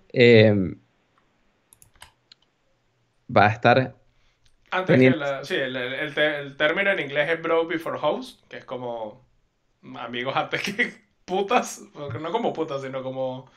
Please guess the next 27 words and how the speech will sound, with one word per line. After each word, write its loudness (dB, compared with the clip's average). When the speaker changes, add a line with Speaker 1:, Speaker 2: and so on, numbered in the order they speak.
Speaker 2:
como 4
jevas, 6
digámosle, -2
amigos 0
antes 2
que -4
las -6
jevas. -14
Speaker 1:
Exacto. -10
Speaker 2:
A -2
menos -4
que -2
dicha -8
jeva 0
sea -6
tu -12
esposa, -12
en -20
cuyo -20
caso -14
hay -8
excepción. -12
Speaker 1:
Carlos, 2
¿nosotros 4
hacemos -2
eso? -6
Bueno, 6